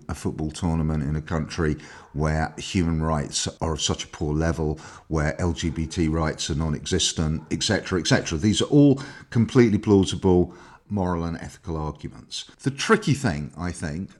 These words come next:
for all of us to think about, myself included, is that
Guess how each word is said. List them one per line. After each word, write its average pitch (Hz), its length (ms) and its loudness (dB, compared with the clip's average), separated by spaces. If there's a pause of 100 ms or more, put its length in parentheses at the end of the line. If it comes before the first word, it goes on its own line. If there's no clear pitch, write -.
for - 200 -4
all 175 220 8
of - 80 4
us - 340 -6
to - 120 -12
think 87 260 -8
about, 80 360 -6
myself 110 480 -2
included, 92 680 -2 (800)
is 127 460 6
that 117 480 0